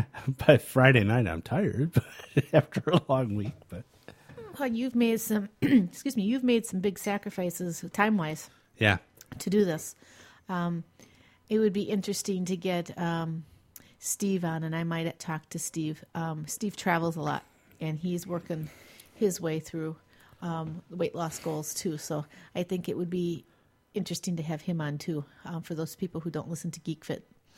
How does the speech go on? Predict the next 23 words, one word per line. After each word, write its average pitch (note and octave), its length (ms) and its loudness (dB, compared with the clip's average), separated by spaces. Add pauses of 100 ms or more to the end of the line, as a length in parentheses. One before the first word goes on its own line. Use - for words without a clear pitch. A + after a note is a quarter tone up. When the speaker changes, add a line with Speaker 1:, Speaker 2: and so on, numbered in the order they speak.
(280)
Speaker 2:
with E3+ 160 -8
Jason D3+ 300 -6
and D3 120 -6
Steve. D3 180 0
Speaker 1:
Yeah, D3+ 180 10
it's, F#3+ 240 8
it's E3+ 200 10
hard G#3+ 440 8
to, C3 420 8
when A#2 320 8
you A#2 200 8
are G#2+ 140 4
traveling, A2 920 6
even A2+ 220 4
though G#2+ 140 6
I G2+ 80 4
don't, G2+ 180 0 (880)
I'm A#2+ 120 6
not G#2+ 140 4 (1300)
staying C3+ 320 10
overnight G2 560 2
anywhere, F2 420 -8
but - 180 -6